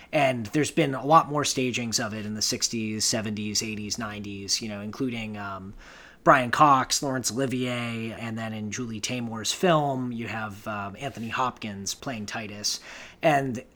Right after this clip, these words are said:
what Taymor has said about it, I haven't watched the movie, but, you know, I read an interview with her where she was basically saying that the bloodshed in this play,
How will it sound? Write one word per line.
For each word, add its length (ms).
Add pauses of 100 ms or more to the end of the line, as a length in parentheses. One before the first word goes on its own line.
(120)
what 180
Taymor 440
has 100
said 220
about 300
it, 60
I 60
haven't 220
watched 260
the 80
movie, 380
but, 300
you 80
know, 60
I 40
read 180
an 140
interview 340
with 140
her 200
where 120
she 260
was 440 (140)
basically 340
saying 420
that 160
the 140
bloodshed 880 (280)
in 160
this 180
play, 600